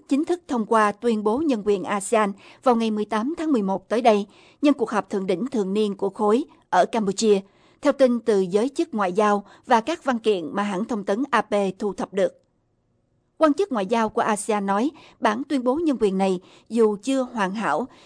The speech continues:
nhưng là một dấu mốc quan trọng của khu vực, giúp thúc đẩy các cải cách dân chủ tại các nước như Miến Điện,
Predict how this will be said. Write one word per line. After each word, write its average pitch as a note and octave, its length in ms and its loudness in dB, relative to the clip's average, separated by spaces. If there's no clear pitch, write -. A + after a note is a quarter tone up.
nhưng A#3 260 2
là G#3+ 80 0
một F#3+ 180 -4
dấu A#3+ 120 2
mốc D#4 260 0
quan C4+ 180 -2
trọng F3+ 260 0
của F3 220 -4
khu - 160 -4
vực, F#3+ 260 0
giúp F#4 180 0
thúc F#4 120 -6
đẩy G#3 200 0
các D#4+ 200 -8
cải G3 100 -2
cách D4 180 -8
dân A3+ 180 -2
chủ F#3+ 260 -2
tại - 180 -6
các A#3+ 200 -10
nước B3 280 -2
như G#3 220 -2
Miến G#3+ 220 -4
Điện, A3 240 2